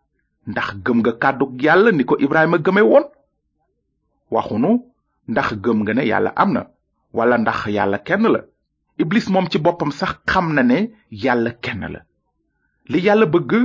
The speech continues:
mooy nga gëm li mu wax ci mbirum yoonu mucc wi mu tëral ni ko Ibrahima gëme woon. Gisoon nanu ngëmu Ibrahima ci nettalib tabaski. Ndax fàttaliku ngeen di Ibrahima yëgle woon ca tund woowu,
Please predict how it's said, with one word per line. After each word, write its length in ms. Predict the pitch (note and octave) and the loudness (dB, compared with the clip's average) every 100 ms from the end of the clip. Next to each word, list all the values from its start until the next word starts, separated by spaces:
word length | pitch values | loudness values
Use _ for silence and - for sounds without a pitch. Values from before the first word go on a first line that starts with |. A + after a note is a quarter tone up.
| B3 _ _ | -2 _ _
mooy 380 | A#2 A#2 D3 D3+ | -2 2 4 4
nga 180 | C3 B2+ | 2 0
gëm 360 | A2+ G#2 G#3+ A3 G#3+ G3 | 0 2 4 4 0 -2
li 180 | B2+ B2 | 0 2
mu 140 | A#2 G#2+ | 2 0
wax 340 | A2+ - - | -2 -4 -14
ci 120 | - | -8
mbirum 400 | G#2+ A2 A2+ A2+ | -4 -2 -2 -2
yoonu 320 | G2+ G2+ G2+ G2 | 0 0 -2 -2
mucc 280 | G#2 A2 - | -4 -6 -8
wi 140 | F2+ | -8
mu 140 | F2 E2+ | -8 -8
tëral 360 | - C3+ F3 F#3 _ | -2 0 0 -2 _
ni 100 | G#2+ | -10
ko 120 | G2 A2 | -6 -8
Ibrahima 380 | G2+ F#2+ F#2+ F#2+ | -4 -4 -4 -6
gëme 280 | - F#2 D#2+ | -6 -6 -6
woon. 240 | D#2+ - - _ _ _ _ _ _ _ _ _ _ G5+ _ _ _ _ _ _ _ _ _ _ _ _ _ _ - | -6 -10 -16 _ _ _ _ _ _ _ _ _ _ _ _ _ _ _ _ _ _ _ _ _ _ _ _ _ -8
Gisoon 260 | E3+ F3+ | -2 0
nanu 180 | F3+ A3 | 2 2
ngëmu 280 | G3 D3+ D3+ D3+ | 2 2 2 0
Ibrahima 400 | C3 C3 D3 F#3 | 2 2 2 0
ci 120 | - B2 | 0 -2
nettalib 440 | A2 A2 G#2+ A#2 | 0 -2 -4 -4
tabaski. 440 | - G2 - - D#3 - _ _ _ _ _ _ _ _ _ _ _ _ _ _ _ | -8 -8 -10 -10 -10 -10 _ _ _ _ _ _ _ _ _ _ _ _ _ _ _
Ndax 200 | F3+ - - - _ | -4 -2 -6 -12 _
fàttaliku 480 | - F3+ F3 E3 D#3+ | -6 -4 -2 -4 -2
ngeen 240 | D3 C#3+ C3 | 0 0 2
di 80 | C#3 C#3+ | 0 0
Ibrahima 340 | A#2+ A#2+ A#2 | 0 2 2
yëgle 380 | A2+ A#2+ G#2+ A2+ | 2 0 2 0
woon 420 | G#2+ G#2+ C3 F3+ - | 2 2 0 -2 -10
ca 80 | - | -12
tund 280 | - G2+ | -8 -6
woowu, 400 | G2 G#2 G#2+ A2 | -4 -2 0 0